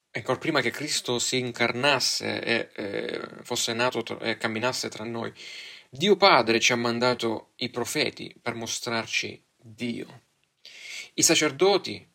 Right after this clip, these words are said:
per guidarci a Dio, e ci ha mandato i re per radunarci e unirci per glorificare Dio in santità.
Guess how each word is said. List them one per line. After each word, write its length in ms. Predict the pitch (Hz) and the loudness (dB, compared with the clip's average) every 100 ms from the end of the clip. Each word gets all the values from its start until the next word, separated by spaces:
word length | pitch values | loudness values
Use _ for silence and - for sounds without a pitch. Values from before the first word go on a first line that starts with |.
| _ _ | _ _
per 260 | - 123 113 | -2 -2 0
guidarci 800 | 127 127 139 127 110 - - - | 0 4 4 2 0 -4 -4 -10
a 140 | - | -12
Dio, 460 | 101 - 98 - - _ _ - - - - | -12 -10 -10 -10 -16 _ _ -20 -20 -20 -14
e 80 | 120 | 0
ci 100 | 131 | 0
ha 60 | |
mandato 640 | 127 127 135 139 120 - _ | 0 -2 -2 0 -2 -4 _
i 220 | 113 95 | -8 -4
re 380 | 107 139 - - _ | -2 -2 -4 -10 _
per 200 | - 110 | -4 -2
radunarci 1300 | 110 110 - - 117 113 113 135 165 180 175 - 160 | -2 -6 -8 -4 -2 0 -2 2 2 0 -2 0 2
e 40 | |
unirci 580 | 135 117 120 139 - 135 | 2 0 -2 -4 -6 -6
per 180 | 113 110 | -4 -2
glorificare 760 | 113 107 104 107 110 107 110 | -2 -4 -6 -6 -4 -4 -6
Dio 380 | - 107 107 - _ | -6 -6 -6 -10 _
in 160 | - 92 | -10 -6
santità. 500 | - - - - | -6 -8 -12 -16